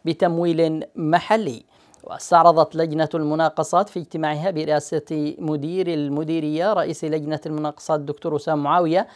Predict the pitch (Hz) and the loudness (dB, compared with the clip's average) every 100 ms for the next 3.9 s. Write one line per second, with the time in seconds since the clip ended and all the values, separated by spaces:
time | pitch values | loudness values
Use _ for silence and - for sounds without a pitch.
0 | - _ _ _ - 160 151 143 151 165 | -20 _ _ _ -6 0 2 4 4 4
1 | 165 185 208 208 190 170 165 - 208 156 | 4 6 6 4 -4 -4 -6 -4 -2 0
2 | 156 185 220 160 170 151 - 175 160 151 | 2 2 -2 -4 -2 -4 -4 -6 -2 -2
3 | - 170 165 151 147 185 - 165 147 | -2 -4 0 2 2 -2 -4 -6 -6